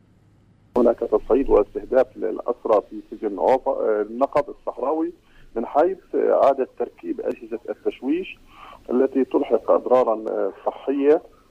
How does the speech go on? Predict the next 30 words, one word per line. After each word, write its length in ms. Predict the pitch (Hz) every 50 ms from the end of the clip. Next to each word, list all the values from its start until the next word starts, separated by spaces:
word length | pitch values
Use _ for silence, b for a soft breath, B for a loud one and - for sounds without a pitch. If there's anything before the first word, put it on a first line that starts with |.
| _ B B B B B B B B B -
وتهدد 440 | 120 - 123 131 143 135 123 120 -
خ-، 260 | - 120 110 107 107 -
حياة 360 | - - - 113 123 120 110 - _ -
الأسرى 560 | - - 92 - - - - _ - 127 123
من 120 | 120 117 117
الناحية 480 | 110 117 120 120 - 113 104 104 -
الصحية 600 | - - - 95 - - - 120 131 143 147 147 147 -
في 100 | 120 104
أقسام 360 | 95 - _ - 120 120 113 -
ثلاث 280 | - 120 117 110 - -
وأربع 340 | - - 113 117 - 98 95
وخمسة. 600 | 101 98 95 - - 135 156 160 - 180 190 - b b b b b b - 135
هذا 160 | 135 127 127
الوضع، 320 | 117 117 127 127 127 120
آه، 380 | 113 - - 107 107 107 110 - - _ -
واكبه 800 | 110 110 110 110 107 120 113 - - 139 135 127 117 117 107 95
عملية، 440 | 92 104 113 113 123 117 110 - - - _ - 117
آه، 200 | 107 107 107 - _ b b b b b b b
إقدام 380 | - - - - 127 120 - -
أحد 240 | - - - - -
الأسرى 420 | - - - - - - 110 110
من 180 | 110 110 107 107
القدس 500 | 104 101 - - - 127 135 - - - - - - -
على 320 | - 107 107 107 104 107
محاولة 420 | 101 - - 117 117 113 107 107 -
حرق 280 | - - - 117 - - - -
نفسه 480 | - - - - - 330 311 349 - 208 - - b b b b b b -
في 80 | 113
حينه، 480 | 107 120 139 156 160 156 175 180 185 185
وبالأمس 580 | 156 127 123 - - - - - 131 135 123